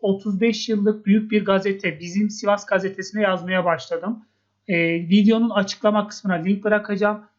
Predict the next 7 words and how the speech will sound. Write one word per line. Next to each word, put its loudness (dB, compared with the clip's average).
Eğitim 2
destek, 0
e, 0
başvurusunu 0
da -2
kesinlikle -2
yapın. 2